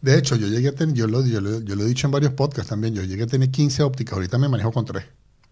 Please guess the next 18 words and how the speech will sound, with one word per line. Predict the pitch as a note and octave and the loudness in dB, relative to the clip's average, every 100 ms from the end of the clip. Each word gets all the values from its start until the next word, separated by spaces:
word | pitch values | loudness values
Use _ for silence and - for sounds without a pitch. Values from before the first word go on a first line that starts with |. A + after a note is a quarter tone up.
| _ _ _ - | _ _ _ -2
¿Sabes? | B2+ B2+ | 4 4
Porque | A#2 G2+ | 4 -2
uno | G2 A2 | -2 -2
cree | B2+ C3 | 2 2
que | C3 | 2
puede | - A2 | 0 0
solucionar | A#2 C3+ - G#2+ G2 | 0 0 0 -2 0
todo | B2 B2+ | 2 2
con | C3 A2+ | 0 -2
los | G2 | -2
equipos | G2 B2 B2+ C#3+ | 0 0 2 0
y | B2+ | 0
te | G2 G2+ | -2 -4
das | F#2+ | -4
cuenta | C3+ B2 | -2 0
al | C#3 | 0
final | C3 G#2+ A2 | -2 -4 -2
que, | C#3 D3 D3+ | 0 -2 -4